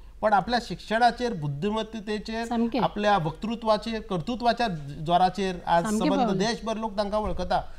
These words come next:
Speaker 1: आजूय तुमी खंय वचत, मनोहर परिकर काय राज्य,
Speaker 2: हय, हय.
Speaker 1: रमाकांत खलपाचें राज्य म्हणून मर-, अ, ज-,
Speaker 2: सामकें, सामकें.
Speaker 1: महाराष्ट्रांत वळख आसा, कर्नाटकांत वळख आसा.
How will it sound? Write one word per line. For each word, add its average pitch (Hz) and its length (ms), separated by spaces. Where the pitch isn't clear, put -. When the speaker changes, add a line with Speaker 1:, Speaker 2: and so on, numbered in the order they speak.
Speaker 1:
आजूय 190 220
तुमी 254 240
खंय 214 120
वचत, 185 260
मनोहर 175 360
परिकर 202 400
काय 202 240
राज्य, 175 340
Speaker 2:
हय, 143 60
हय. 247 600
Speaker 1:
रमाकांत 233 360
खलपाचें 196 440
राज्य 208 300
म्हणून 208 220
मर-, 185 160
अ, 165 300
ज-, 156 40
Speaker 2:
सामकें, 240 420
सामकें. 165 100
Speaker 1:
महाराष्ट्रांत 180 460
वळख 180 280
आसा, 196 200
कर्नाटकांत 170 560
वळख 131 240
आसा. 98 200